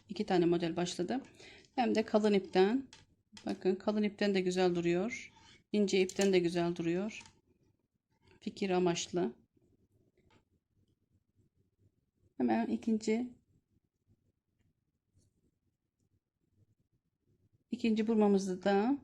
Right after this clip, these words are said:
bu şekilde görelim. Ters ilmeklerimizi ördüm. Bir tane doladık. Düz ilmeğimizi ters, yanındaki üç tane düz ilmeği de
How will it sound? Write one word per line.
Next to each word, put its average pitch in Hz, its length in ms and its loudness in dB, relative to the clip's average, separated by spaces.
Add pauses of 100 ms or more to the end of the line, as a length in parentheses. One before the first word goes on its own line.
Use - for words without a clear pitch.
(120)
bu 233 100 0
şekilde 202 460 0
görelim. 185 460 2 (480)
Ters 294 280 6
ilmeklerimizi 226 600 4
ördüm. 226 520 6 (300)
Bir 294 120 4
tane 240 300 6
doladık. 185 520 2 (640)
Düz 285 160 6
ilmeğimizi 214 680 4 (180)
ters, 240 600 6 (480)
yanındaki 247 480 4
üç 262 180 0
tane 202 320 4
düz 214 180 -2
ilmeği 185 360 6
de 208 240 0